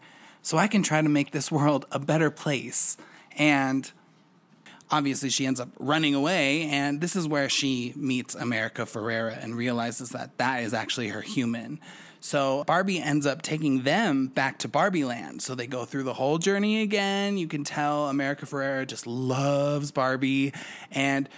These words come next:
her daughter is hearing about what Barbie Land is like and is starting to realize, "Oh, maybe Barbie's not that bad if this is her actual message, which is just women rule the world. Women should have equal rights.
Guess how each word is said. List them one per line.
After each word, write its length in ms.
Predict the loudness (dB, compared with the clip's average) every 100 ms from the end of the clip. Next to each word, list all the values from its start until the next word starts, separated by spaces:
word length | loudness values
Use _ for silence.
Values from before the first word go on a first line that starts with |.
| -20 -4
her 120 | -2
daughter 480 | 2 4 4 2 0
is 240 | 0 -2
hearing 400 | 0 0 2 2
about 240 | 2 2 2
what 160 | 0
Barbie 300 | 0 0 2
Land 240 | 2 2 0
is 160 | 0
like 240 | 0 0 0
and 140 | 0
is 80 | 0
starting 340 | 2 2 0
to 140 | -2 -2
realize, 440 | 0 0 0 0
"Oh, 120 | 0
maybe 300 | 0 2 2
Barbie's 460 | 0 0 2 0 0
not 320 | 2 0 0
that 240 | -2 -2 -4
bad 240 | -4 -6
if 180 | -10 -2
this 240 | 0 2
is 140 | 0 0
her 120 | 0
actual 480 | 0 0 -2 0 0
message, 640 | 2 2 2 -2 -4 -6
which 220 | -6 -4
is 160 | -4 -4
just 360 | -4 -2 -4 -6 -18 -20 -20 -20 -8
women 340 | -2 2 2
rule 180 | 4 4
the 120 | 4
world. 580 | 2 2 0 -2 -6 -12 -18 _ -20 -20 _
Women 280 | -2 0 2
should 160 | 2 2
have 160 | 2
equal 300 | 0 2 2
rights. 480 | 2 0 -2 -4 -4